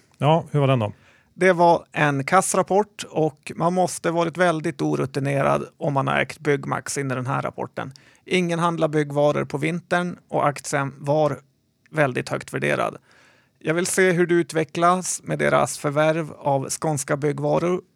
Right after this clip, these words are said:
Speaker 2: som de enligt mig och många andra köpte alldeles, alldeles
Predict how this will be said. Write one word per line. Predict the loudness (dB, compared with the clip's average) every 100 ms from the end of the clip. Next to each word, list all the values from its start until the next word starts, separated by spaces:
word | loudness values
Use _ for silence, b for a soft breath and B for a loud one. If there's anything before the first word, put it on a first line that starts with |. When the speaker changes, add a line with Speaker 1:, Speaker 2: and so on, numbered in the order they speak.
| -8
Speaker 2:
som | -2 -2 0
de | -2 -4 -4
enligt | -2 -2 -2
mig | -2 -2
och | -2
många | -2 -2
andra | 0 -2 -2
köpte | -4 -4 -4
alldeles, | 0 0 0 0 -2 0
alldeles | -2 -2 -4 -6 -6